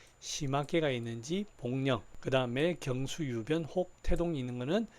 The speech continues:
목단피, 도인. 자, 요렇게 해서 이제 한 거지. 요게 이제 방극의 설명만으로는 완전하진 않습니다. 그러니까 이런 스토리를 조금 알아두시면 좋습니다. 그래서 그림에 보면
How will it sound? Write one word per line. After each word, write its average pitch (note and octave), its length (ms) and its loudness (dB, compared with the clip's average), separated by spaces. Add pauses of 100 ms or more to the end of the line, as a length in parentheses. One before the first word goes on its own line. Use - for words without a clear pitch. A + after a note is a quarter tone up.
(280)
목단피, D3+ 460 -4
도인. B2 400 0 (440)
자, B2 260 0
요렇게 F#3+ 500 6
해서 A3 220 8
이제 D3 180 2
한 G3 180 2
거지. C#3+ 380 4 (260)
요게 E3 280 6
이제 D#3 220 6
방극의 D#3 720 6
설명만으로는 D3+ 920 2 (440)
완전하진 C3 560 0
않습니다. G#2+ 480 -10 (340)
그러니까 E3 220 0
이런 G3 340 4
스토리를 A3 480 6
조금 C#3+ 260 -4
알아두시면 F#3 540 2
좋습니다. A#2 520 -6 (260)
그래서 D3 260 8
그림에 F3 360 6
보면 D3 580 4